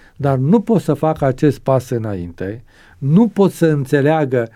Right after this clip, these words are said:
frumusețea Evangheliei, vin la Antiohia. Și spune, „Ce faceți voi? Pavel v-a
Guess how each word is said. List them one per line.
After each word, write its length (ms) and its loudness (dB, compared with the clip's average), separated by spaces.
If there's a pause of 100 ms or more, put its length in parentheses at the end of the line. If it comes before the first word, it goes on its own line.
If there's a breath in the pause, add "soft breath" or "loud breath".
(160 loud breath)
frumusețea 680 0
Evangheliei, 760 0 (180 soft breath)
vin 300 2
la 100 4
Antiohia. 760 -2 (440 soft breath)
Și 100 -20
spune, 160 -2
„Ce 180 -2
faceți 500 -2
voi? 360 0 (140)
Pavel 400 0
v-a 340 2